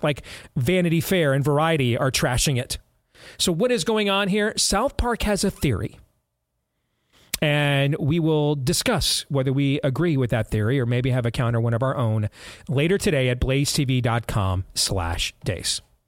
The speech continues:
I want to share something I just saw a moment ago because it ties into something that, uh, Aaron, you highlighted in your montage. <clears throat> Again, I, real quick,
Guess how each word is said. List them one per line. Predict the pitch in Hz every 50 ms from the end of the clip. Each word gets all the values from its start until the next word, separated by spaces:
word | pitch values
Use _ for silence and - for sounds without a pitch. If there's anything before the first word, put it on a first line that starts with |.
| _ _ _ _ - - - - - - - - - - - - - _ _ _ -
I | 175
want | 190 196
to | 180
share | - - 240 262 254
something | - - 214 165 196 170 151
I | 143
just | 143 123 113 156 190 180 - -
saw | - 175 165 156
a | 143
moment | 143 143 151 160 156 139 127
ago | 123 120 113 110 113 113
because | 131 123 147 127 135
it | 139 -
ties | - - 175 175 180 160 143
into | 170 160 139 135
something | 131 - - 143 135 - 135 127 123
that, | 117 120 117 - -
uh, | 131 135 -
Aaron, | 147 139 135 131 131
you | 131 139
highlighted | - - 139 139 139 127 120 120 117 113 113
in | 117 113 110
your | 101 101
montage. | 104 95 98 101 - - 82 - - - - - _ _ _ _ _ - - - - - - - - - - - - - - - -
<clears throat> | - - 262 277 202 160 120 - - - - - - - - - - - - - - - -
Again, | 180 170 143 180 180 160
I, | 165 - - 180
real | 165 156 202 196
quick, | - - 180 - -